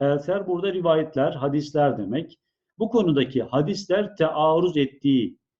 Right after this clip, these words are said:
çeliştiği ya da, e, ihtilaflı olduğundan dolayı, yoruma açık bulunduğundan dolayı böyle bir, e, içtihatta bulunmuş İmam-ı Azam Hazretleri. "Ve huve sahih", doğru görüşte,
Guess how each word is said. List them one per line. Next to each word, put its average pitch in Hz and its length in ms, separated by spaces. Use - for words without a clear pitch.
çeliştiği 151 880
ya 196 160
da, 147 220
e, 127 120
ihtilaflı 180 840
olduğundan 143 800
dolayı, 87 380
yoruma 139 440
açık - 340
bulunduğundan 117 840
dolayı 95 500
böyle 135 380
bir, 170 440
e, 110 480
içtihatta 143 680
bulunmuş 131 440
İmam-ı 120 340
Azam 120 480
Hazretleri. 98 580
"Ve 233 40
huve 185 260
sahih", 165 480
doğru 170 320
görüşte, 131 640